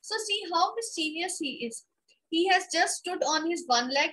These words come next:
and hiding his another leg on the, un-, under his wing. And he was trying that he's going to fall. So that why he's doing this? He's doing this so that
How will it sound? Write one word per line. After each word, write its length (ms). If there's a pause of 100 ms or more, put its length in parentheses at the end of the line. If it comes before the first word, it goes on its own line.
(120)
and 200
hiding 360
his 200
another 360
leg 280
on 220
the, 140 (440)
un-, 260
under 300
his 260
wing. 260 (220)
And 80
he 100
was 180 (100)
trying 280
that 140
he's 280
going 300
to 180
fall. 280
So 280
that 180 (280)
why 320
he's 260
doing 320
this? 240
He's 260
doing 280
this 220
so 200
that 280